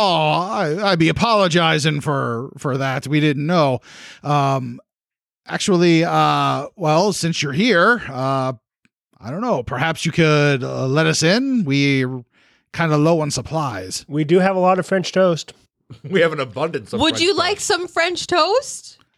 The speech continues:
Speaker 1: Oh, of course. Wouldn't be much of a pirate's crew if we didn't like French toast, would we?
Speaker 4: I will allow you to board our vessel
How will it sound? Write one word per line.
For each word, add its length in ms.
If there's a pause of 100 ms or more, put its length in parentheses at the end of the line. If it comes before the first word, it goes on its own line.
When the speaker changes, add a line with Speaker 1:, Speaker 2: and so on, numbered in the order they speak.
Speaker 1:
Oh, 360
of 100
course. 340
Wouldn't 220
be 140
much 180
of 60
a 80
pirate's 420
crew 240
if 60
we 60
didn't 160
like 180
French 340
toast, 360
would 180
we? 260 (1040)
Speaker 4:
I 380
will 520
allow 500
you 240
to 140
board 480
our 220
vessel 720